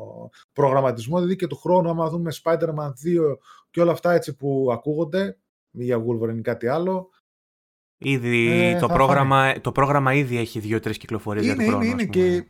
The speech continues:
Speaker 1: μια εκπομπή, δύο εκπομπές πίσω είδαμε και κάποιες φήμες που λένε για παιχνίδια που έρχονται, τα οποία πάνε να πει, ρε παιδί μου, ότι έχουνε πάρα, δηλαδή είχαν πει ήδη ότι έχουμε κάνει είκοσι πέντε παιχνίδια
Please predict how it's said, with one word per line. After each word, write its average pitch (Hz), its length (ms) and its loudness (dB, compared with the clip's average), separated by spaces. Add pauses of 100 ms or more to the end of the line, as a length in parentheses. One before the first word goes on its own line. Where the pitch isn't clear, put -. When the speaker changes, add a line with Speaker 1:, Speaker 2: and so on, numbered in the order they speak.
(160)
Speaker 1:
μια 165 220 0
εκπομπή, 208 320 -2
δύο 202 160 0
εκπομπές 208 420 -4
πίσω 202 340 0
είδαμε 214 220 -2
και 185 80 -4
κάποιες 202 420 -2
φήμες 190 340 -4
που 156 100 -8
λένε 185 180 0
για 175 120 0
παιχνίδια 165 320 -4
που 139 240 -4
έρχονται, 160 340 0
τα 208 120 -2
οποία 240 240 -4
πάνε 247 160 -2
να 226 60 -2
πει, 233 100 -6
ρε 233 80 -2
παιδί 208 140 -6
μου, 233 80 -6
ότι 226 100 -8
έχουνε 220 160 -6
πάρα, 214 280 0
δηλαδή 170 260 0
είχαν 196 260 -2
πει 202 120 -2
ήδη 196 180 2
ότι 135 100 -2
έχουμε 170 140 -4
κάνει 175 160 0
είκοσι 170 180 -4
πέντε 185 140 0
παιχνίδια 147 380 -4